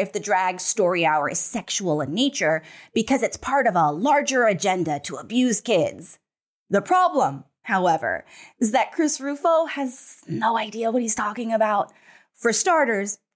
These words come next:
are drag queens all reading this one essay from the eighties? Does he think being a drag queen is like a secret club with a newsletter they all get in the mail?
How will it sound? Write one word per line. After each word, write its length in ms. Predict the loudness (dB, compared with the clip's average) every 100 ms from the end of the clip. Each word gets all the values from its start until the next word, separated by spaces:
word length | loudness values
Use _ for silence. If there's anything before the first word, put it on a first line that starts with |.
| _ _ -2
are 120 | 0
drag 340 | 2 2 0 -2
queens 340 | 0 2 4
all 220 | 4 2
reading 360 | 2 -2 4 4
this 220 | 4 -2
one 160 | -2 0
essay 320 | 0 0 -6
from 180 | -6 -6
the 120 | -6
eighties? 440 | -8 -4 -2 -4 -8 _ _ _ _ -4
Does 160 | -2 -2
he 100 | -4 0 2
think 220 | 4 2 -4 _ 0
being 240 | 2 2
a 80 | 2
drag 420 | 2 0 0 -2
queen 300 | -4 -2 -2
is 120 | 0
like 160 | 0 4
a 260 | 2 2
secret 540 | 0 0 0 0 -2 -2
club 420 | 2 4 4 0
with 140 | -2
a 80 | -2
newsletter 580 | 4 4 4 2 0 0
they 120 | 0
all 200 | 2 2
get 180 | 2 0
in 80 | -2
the 60 |
mail? 500 | 0 2 2 0 -6